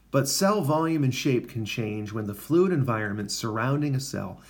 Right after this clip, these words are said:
has a different osmotic pressure than the cell cytosol. For example, if more water moves into a cell, its volume and pressure will increase and the cell may burst. If more water moves out of a cell,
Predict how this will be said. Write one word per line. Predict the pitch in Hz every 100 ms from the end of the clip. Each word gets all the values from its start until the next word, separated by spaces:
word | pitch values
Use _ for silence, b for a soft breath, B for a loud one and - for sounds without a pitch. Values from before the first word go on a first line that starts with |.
| B -
has | 135 120
a |
different | 101 151 156 165 151
osmotic | 139 123 120 117 117
pressure | - 113 - 113 107
than | 110
the | 107
cell | 110 110 98
cytosol. | 98 123 135 139 135 - - - _ B B B
For | - 135
example, | 123 131 120 123 110 B B
if | 135 127
more | 139 160 156
water | 139 135 135 120
moves | 113 104 95
into | - 208 214 180 131
a | -
cell, | - 85 - - - B B B
its | 131 131
volume | 113 139 147 147 135
and | 123
pressure | 135 123 - 120
will | 113 107
increase | 143 202 - 123 - - - B B
and | 120 127
the | 127
cell | 131 120 107
may | 104 104
burst. | 147 180 - - - - _ _ _ b b b -
If | 135 - 123
more | 139 143
water | 139 139 139 135
moves | 120 104 101 -
out | 165
of | 196
a | 143
cell, | 135 113 98 -